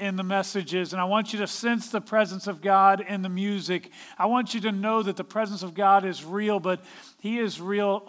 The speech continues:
It goes beyond what we do here on Sunday morning. We need to make sure that that is what identifies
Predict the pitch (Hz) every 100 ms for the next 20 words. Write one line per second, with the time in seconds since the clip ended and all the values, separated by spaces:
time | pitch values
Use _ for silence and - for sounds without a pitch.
0 | - 220 170 202 185 175 180 185 185 170
1 | 175 175 170 170 165 160 170 156 - 175
2 | 160 156 151 143 123 113 _ _ - -
3 | _ - 185 208 208 196 190 190 - 196
4 | 196 175 165 196 185 185 151 170 180 165
5 | 160 160 165 - 165 151 147